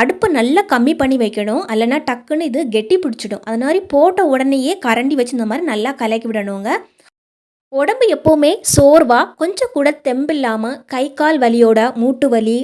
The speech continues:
முதுகு வலியோட இருக்கிறவங்களுக்கும் இந்த மாதிரி நம்ம செஞ்சு கொடுக்கலாம். இதுல அதிகப்படியான புரோட்டீன்ஸ் இருக்கிறதால இந்த மாதிரி வலி சார்ந்த பிரச்சனைகளுக்கும்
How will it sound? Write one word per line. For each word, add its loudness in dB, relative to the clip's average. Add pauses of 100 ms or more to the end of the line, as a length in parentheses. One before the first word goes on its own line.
முதுகு 0
வலியோட 4
இருக்கிறவங்களுக்கும் -2
இந்த 0
மாதிரி 0
நம்ம -2
செஞ்சு -2
கொடுக்கலாம். -2 (320)
இதுல -2
அதிகப்படியான -4
புரோட்டீன்ஸ் 0
இருக்கிறதால 0 (360)
இந்த -4
மாதிரி -2
வலி 0
சார்ந்த -6
பிரச்சனைகளுக்கும் -4